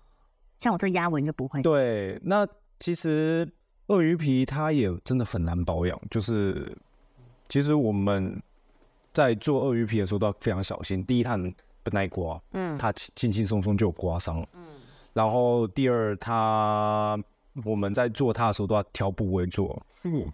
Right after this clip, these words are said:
Speaker 2: 对，所以说就是可能要特别小心了。
Speaker 1: 那像十字纹防刮牛皮呢？
Speaker 2: 十字纹防刮牛皮，这就是台湾人应该一般接受度最高的皮革。
Speaker 1: 对，因为它最有名的就是 Prada，Prada 的
Speaker 2: 对啊，Prada。
Speaker 1: 包啦，还有皮夹啊，都是这个材质。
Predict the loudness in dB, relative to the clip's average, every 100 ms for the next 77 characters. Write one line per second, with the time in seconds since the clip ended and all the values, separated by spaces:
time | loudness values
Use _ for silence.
0 | -2 0 2 2 2 2 0 0 0 0
1 | 2 0 0 -2 -6 -4 -2 0 -2 0
2 | 2 2 2 0 -2 -6 -4 -4 -4 -4
3 | 2 2 4 4 4 4 2 -2 -4 0
4 | 2 2 0 2 2 2 0 -4 -6 -6
5 | -8 -10 -12 _ _ _ _ _ -12 -4
6 | -2 0 2 2 0 0 0 0 2 2
7 | 2 0 0 0 0 -2 -2 -2 -2 -2
8 | -2 -4 -4 0 2 2 0 0 2 0
9 | 0 0 0 -2 -2 -2 -2 -2 -4 -2
10 | -4 -4 -8 -10 -2 2 2 2 0 0
11 | 0 0 0 -2 -2 -2 -4 -2 -4 -2
12 | -2 -2 -2 -6 -4 -2 -2 0 -2 -2
13 | -4 -4 -4 -2 -4 -2 -2 -2 -2 -2
14 | -4 -4 -4 -2 -4 -4 -8 -2 -2 -2
15 | -4 -2 -2 -2 -4 -6 -8 -6 -8